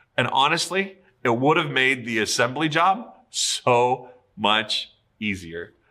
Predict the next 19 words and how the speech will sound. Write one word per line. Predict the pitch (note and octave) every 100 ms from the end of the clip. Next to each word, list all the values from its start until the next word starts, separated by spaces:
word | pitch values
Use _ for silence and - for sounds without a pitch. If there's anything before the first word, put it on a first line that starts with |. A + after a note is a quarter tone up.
| _ _ _
And | B2+
listen, | A#2+ A#2+ A2+
friends, | A2+ A2+
that's, | E3 - -
that's | C#3 -
what | C3 A2+ - - - _ - B2
Growth | A2+ A#2
Track | B2+ A#2+ A2+
is | G#2
all | G#2+
about. | G#2 G#2+ C3 F3 - - - _ _ _ _
It's | D3+ E3
about | D3 D3 -
helping | F3 E3 D#3+
you | D#3 D3+
understand | D3 - D3+ C#3+
why | C#3
you're | C#3+
here. | D3 F#3 F#3+ A2